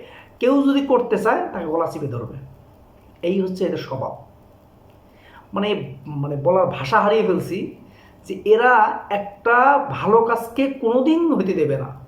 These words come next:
কোনো, কখনোই না। আরে ভাই, একটা ইউনিভার্সিটি,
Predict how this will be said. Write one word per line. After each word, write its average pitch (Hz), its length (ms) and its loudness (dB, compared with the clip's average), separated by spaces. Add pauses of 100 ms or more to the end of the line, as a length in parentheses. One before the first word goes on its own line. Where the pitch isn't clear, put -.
(120)
কোনো, 226 200 -4
কখনোই 302 580 0
না। - 220 -4 (960)
আরে 208 180 0
ভাই, 233 160 2
একটা 240 120 0
ইউনিভার্সিটি, 202 800 -2